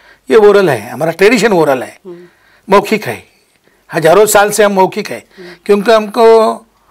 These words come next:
Speaker 1: ओ, लिखने के लिए और पढ़ने के लिए चांस नहीं दिया गया। तो इस देश में औरतें और जो बायकॉटेड लोग जो है,
Speaker 2: हम्म।
Speaker 1: अ, जो बहिष्कृत लोग हैं,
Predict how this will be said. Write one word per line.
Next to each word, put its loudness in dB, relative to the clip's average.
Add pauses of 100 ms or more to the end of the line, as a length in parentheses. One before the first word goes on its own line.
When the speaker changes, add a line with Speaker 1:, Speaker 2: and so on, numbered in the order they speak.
(380)
Speaker 1:
ओ, 0
लिखने 0
के 0
लिए 2
और 0
पढ़ने -2
के -4
लिए 0
चांस 0
नहीं 0
दिया 2
गया। -2 (720)
तो 2 (300)
इस -4
देश 2
में -2 (180)
औरतें 0 (220)
और 2
जो 0 (560)
बायकॉटेड 0
लोग 0
जो 2
है, -2
Speaker 2:
हम्म। -20
Speaker 1:
अ, -10
जो -2
बहिष्कृत 0
लोग 0
हैं, -2